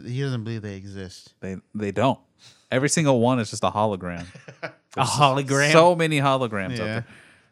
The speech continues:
Speaker 2: Uh, so yeah, like, the dumb friend, like, she wants to talk to her father again, who died in a car wreck that she blames herself for. And then, of course, she lets Annabelle out 'cause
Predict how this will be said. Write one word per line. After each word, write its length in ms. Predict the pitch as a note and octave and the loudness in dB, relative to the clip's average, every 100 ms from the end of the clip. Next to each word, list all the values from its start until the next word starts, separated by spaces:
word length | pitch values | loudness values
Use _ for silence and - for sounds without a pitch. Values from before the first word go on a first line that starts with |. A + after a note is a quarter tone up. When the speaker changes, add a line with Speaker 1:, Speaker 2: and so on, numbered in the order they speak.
| - | -2
Speaker 2:
Uh, 460 | A#2+ A#2+ A2+ G2+ A2+ _ _ _ _ | 2 4 2 0 -6 _ _ _ _
so 80 | D#3+ | 0
yeah, 160 | D#3 C3+ | 4 4
like, 140 | B2+ | 2
the 60 | C#3 | 0
dumb 300 | D3+ D3+ D3 | 0 0 -2
friend, 720 | - C#3 C3+ C3+ C3 B2+ A#2+ A2+ | -4 -2 0 0 -2 -4 -6 -10
like, 160 | G#2 _ | -14 _
she 160 | - B2+ | -14 -6
wants 260 | A#2 B2 - | -4 -2 -4
to 100 | A#2 | -4
talk 260 | B2 A2+ | -4 -4
to 120 | - A#2+ | -6 -8
her 80 | |
father 640 | G#2 - G#2+ G#2+ A2 G2+ G2 | -8 -6 -2 -2 -2 -4 -6
again, 380 | F#2+ F#2 F#2 F#2 | -8 -10 -12 -12
who 80 | G2 | -12
died 220 | G2 G2+ | -8 -8
in 100 | G2+ | -8
a 60 | F#2+ | -12
car 500 | - - F2+ G2 F2 | -16 -12 -6 -4 -4
wreck 220 | E2+ - | -6 -10
that 100 | F#2 | -16
she 200 | - G#2+ | -12 -12
blames 360 | - F2 G2 | -10 -10 -8
herself 400 | F2+ F2 F2+ E2+ - | -10 -10 -10 -10 -10
for. 460 | F2 E2+ E2+ E2+ _ - - _ _ _ - | -10 -8 -10 -12 _ -20 -20 _ _ _ -6
And 180 | G2 | -4
then, 380 | G2 F#2 F2+ F2+ _ _ _ _ _ _ _ | -2 -2 -4 -6 _ _ _ _ _ _ _
of 140 | F#2+ - | -12 -6
course, 240 | G#2+ G#2+ | -4 -4
she 340 | - F2 E2+ G2 _ _ _ _ _ _ _ - | -6 -10 -10 -14 _ _ _ _ _ _ _ -16
lets 260 | - F2+ - | -6 -6 -4
Annabelle 460 | A#2 C3 B2 A#2 A2+ | 0 2 4 2 2
out 260 | A2+ A#2 - | 2 0 -2
'cause 280 | G2+ G2 | -6 -8